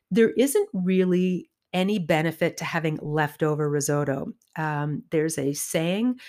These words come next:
uh, "Risotto waits for no one," which I learned again from watching Jeff Smith, The Frugal Gourmet, uh, although he learned it from some old Italian lady who taught him how to make risotto.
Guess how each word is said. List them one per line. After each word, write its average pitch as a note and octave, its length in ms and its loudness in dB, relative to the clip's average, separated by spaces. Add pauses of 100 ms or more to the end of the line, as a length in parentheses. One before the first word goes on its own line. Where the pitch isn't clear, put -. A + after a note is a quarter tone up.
(300)
uh, D#3+ 280 0
"Risotto D#3+ 440 2
waits E3+ 320 2
for E3+ 140 0
no D#3 160 0
one," F#3+ 360 0 (720)
which E3+ 220 0
I D#3+ 100 2
learned D#3+ 280 0
again D#3 260 0
from E3 160 -2
watching E3+ 480 0
Jeff D#3+ 220 2
Smith, E3+ 360 0
The E3 80 0
Frugal D#3+ 280 2
Gourmet, G3 640 2
uh, E3 220 2
although D#3 240 0
he G#3+ 180 -2
learned E3+ 220 0
it D#3+ 160 0
from D#3+ 160 0
some E3 400 0
old F3 200 0
Italian F#3+ 520 0
lady E3 220 4
who E3 140 0
taught D#3 280 0
him D#3+ 180 2
how D3+ 140 -4
to D3+ 80 -2
make D3 240 -2
risotto. C#3+ 480 -2